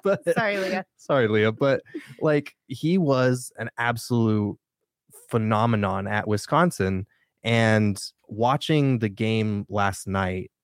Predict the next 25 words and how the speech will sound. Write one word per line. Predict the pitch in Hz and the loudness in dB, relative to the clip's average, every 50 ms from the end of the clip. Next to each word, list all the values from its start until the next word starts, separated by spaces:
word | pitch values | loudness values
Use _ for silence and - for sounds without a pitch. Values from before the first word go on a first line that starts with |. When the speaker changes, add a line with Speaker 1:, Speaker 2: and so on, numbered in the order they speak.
| _ - | _ -4
Speaker 1:
um, | 107 101 95 92 92 90 90 87 87 90 95 - _ - | -2 0 0 0 0 -2 -2 -4 -6 -8 -10 -8 _ -4
against | 110 104 104 98 - | 0 0 0 0 0
the | - 101 | 0 0
Blazers, | 90 101 98 95 92 92 92 90 87 87 - - - | 2 2 2 4 2 2 0 0 -2 -4 -6 -10 -12
he | - - - 156 | -10 -4 -2 -2
was | 175 180 202 190 175 - | 0 0 -2 -2 -2 -2
the | 175 | -2
best | 151 - 151 147 160 - - _ | 0 0 0 -2 -2 -4 -8 _
player, | - - 147 143 131 110 110 107 | -4 -2 0 0 2 2 2 2
or | 101 110 | 2 0
at | 110 | 0
least | 110 143 156 - - | 0 0 -2 -4 -4
the | 127 | -2
most | 123 123 120 - | -2 -2 0 -2
impactful | 120 98 - - 107 117 - - 104 - | -4 -4 -2 -4 -4 -4 -4 -6 -6 -4
player | - 117 113 110 104 | -2 0 2 2 2
on | 98 101 | 2 2
a | 101 | 0
court | - - - 117 117 - - | -2 -2 0 0 0 2 0
that | 117 107 | 0 0
included | 110 110 - - - 160 131 120 107 98 | 0 -2 -2 0 0 0 0 0 -2 0
Devin | 92 107 110 117 135 147 | 2 2 4 4 4 2
Booker, | 127 110 98 92 - - 90 90 101 - - | 2 2 0 -2 -2 -4 -6 -6 -6 -10 -6
Chris | - 123 123 131 - | -2 -2 -2 -2 -2
Paul, | - - 127 110 101 98 92 95 107 | -2 -2 0 2 2 2 0 -2 -4